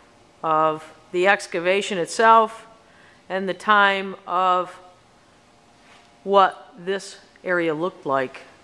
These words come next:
back twelve to fifteen thousand years ago. So come to S R A C and, and see the new exhibit, and now listen and watch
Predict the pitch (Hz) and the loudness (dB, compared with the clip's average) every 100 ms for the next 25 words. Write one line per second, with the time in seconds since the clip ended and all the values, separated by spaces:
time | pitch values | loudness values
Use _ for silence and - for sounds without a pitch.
0 | _ _ _ - 165 160 156 - - _ | _ _ _ -2 0 0 -2 -8 -20 _
1 | _ _ _ _ _ - 190 165 160 160 | _ _ _ _ _ -6 0 2 2 -2
2 | - - - 160 - 156 - 160 151 156 | -10 -20 -20 -18 -10 -10 -8 -10 -6 -2
3 | 147 143 139 147 147 147 139 123 120 - | -2 -2 -6 -6 -6 -6 -6 -6 -6 -10
4 | - _ _ _ _ _ _ _ _ - | -20 _ _ _ _ _ _ _ _ -20
5 | _ - 196 269 269 240 226 226 208 196 | _ -4 4 4 6 2 0 -2 0 -2
6 | - 226 202 175 156 - 170 156 - 254 | -2 0 2 2 -2 -8 -8 -8 -4 2
7 | 220 220 208 180 185 190 190 185 - 180 | 4 8 6 6 4 6 6 4 0 -6
8 | 170 190 202 175 165 - - _ _ _ | 2 4 6 4 0 -10 -20 _ _ _
9 | - 214 220 240 220 180 175 185 190 185 | -6 -4 -2 0 0 0 4 8 8 6
10 | - | -2